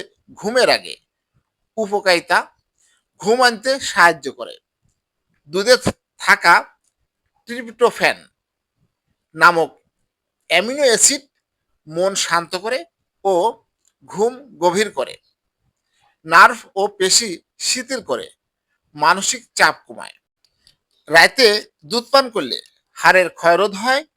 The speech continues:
কারণ শরীর ঘুমের সময় ক্যালসিয়াম শোষণ ভালোভাবে করে, শরীরের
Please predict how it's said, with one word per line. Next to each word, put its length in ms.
কারণ 260
শরীর 360
ঘুমের 360
সময় 280
ক্যালসিয়াম 420
শোষণ 340
ভালোভাবে 540
করে, 180
শরীরের 520